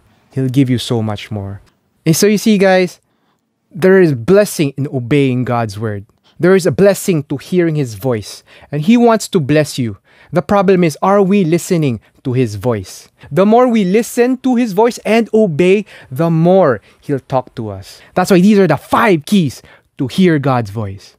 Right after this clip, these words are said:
Which key is your favorite? Let me know in the comment section down below. Which keys aren't you doing? Let me know also in the comment section down below.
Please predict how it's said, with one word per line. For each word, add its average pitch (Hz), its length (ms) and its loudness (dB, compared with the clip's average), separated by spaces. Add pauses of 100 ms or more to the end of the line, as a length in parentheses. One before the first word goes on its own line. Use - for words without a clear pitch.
(140)
Which - 340 0
key 214 220 2
is 135 160 0
your 151 180 4
favorite? 123 480 -2 (220)
Let 247 180 2
me 277 80 4
know 220 360 2
in 190 140 -2
the 170 80 -2
comment 190 420 -4
section 160 340 -4
down 131 180 -2
below. 117 340 -6 (380)
Which 302 260 0
keys 240 300 2
aren't 240 340 -2
you 185 80 2
doing? 127 380 -2 (160)
Let 269 280 0
me 269 140 2
know 254 160 4
also 214 360 0
in 170 100 -2
the 165 100 -4
comment 185 380 -4
section 156 320 -4
down 135 220 0
below. 120 340 -2